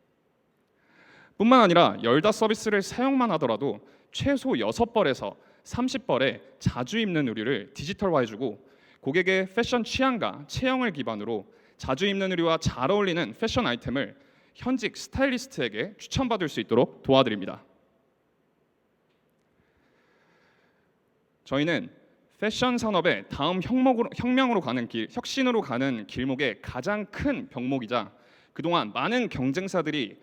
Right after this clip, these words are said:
간과하고 있었던 고객의 옷장으로부터 발생하는 문제를 해결함으로써 오직 열다만이 가져올 수 있는 데이터를 기반으로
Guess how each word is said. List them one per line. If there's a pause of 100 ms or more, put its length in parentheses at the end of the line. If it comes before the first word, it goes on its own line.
간과하고
있었던 (360)
고객의
옷장으로부터
발생하는
문제를
해결함으로써 (520)
오직
열다만이
가져올
수
있는
데이터를
기반으로